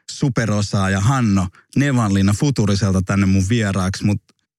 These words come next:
sen jälkeen, kun mä olin pari kertaa sitä miettinyt, niin ei ketään muuta voi kutsua ensimmäiseksi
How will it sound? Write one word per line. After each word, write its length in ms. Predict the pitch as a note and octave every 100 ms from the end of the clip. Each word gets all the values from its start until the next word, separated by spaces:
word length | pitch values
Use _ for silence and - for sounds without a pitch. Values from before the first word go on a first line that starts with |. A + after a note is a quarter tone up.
| -
sen 140 | D3
jälkeen, 280 | C#3 B2 B2
kun 100 | C3
mä 20 |
olin 120 | C3+
pari 220 | B2 D3+ A#2+
kertaa 300 | A2+ G#2 A#2
sitä 180 | -
miettinyt, 560 | C3+ C#3 A2 - G#2+ G#2+
niin 220 | A2 G2+ B2+ _
ei 160 | - C#3+ A#2+ -
ketään 400 | E3 C3 A#2 G#2
muuta 420 | A#2 C3+ A2 A2+ G2+
voi 240 | B2+ D#3 G2+ -
kutsua 500 | - G#2+ - - F#2
ensimmäiseksi 960 | G#2 G#2 F#2 - F#2 F#2+ E2+ F2 F#2+